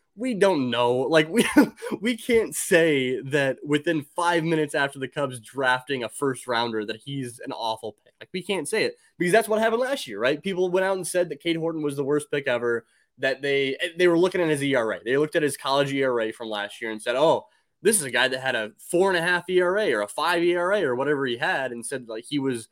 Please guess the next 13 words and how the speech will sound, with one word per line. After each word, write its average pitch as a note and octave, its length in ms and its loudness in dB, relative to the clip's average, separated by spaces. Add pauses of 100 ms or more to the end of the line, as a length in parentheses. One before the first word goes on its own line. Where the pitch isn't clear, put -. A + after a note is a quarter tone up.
(260)
he D#3+ 100 -2
was D3 160 2
an C3+ 60 -2
awful B2 380 0
pick. C3+ 340 -4
And B2 100 -6
it's B2 140 -8
like, C3 280 -4 (680)
man, F3+ 220 -4
if - 80 -2
the D3 80 -6
Cubs A#3+ 300 4
didn't, D3 300 0